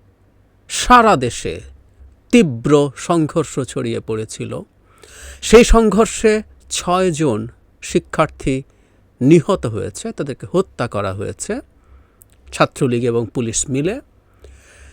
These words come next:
তারপর শুধু তাই তো না, তার মধ্যে শত শত, হাজার হাজার শিক্ষার্থী আহত হয়েছিল। পরদিন কি হয়, এই ভয়ঙ্কর বিভৎস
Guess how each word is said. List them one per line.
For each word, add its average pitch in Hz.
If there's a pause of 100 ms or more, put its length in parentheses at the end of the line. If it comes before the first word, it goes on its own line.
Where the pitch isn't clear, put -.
(240)
তারপর 240 (420)
শুধু 302
তাই 214
তো 294
না, 339
তার 214
মধ্যে 214
শত -
শত, 180 (180)
হাজার 208
হাজার 151
শিক্ষার্থী -
আহত 131
হয়েছিল। - (1200)
পরদিন 165
কি 139
হয়, 113 (680)
এই 202 (640)
ভয়ঙ্কর 180
বিভৎস 180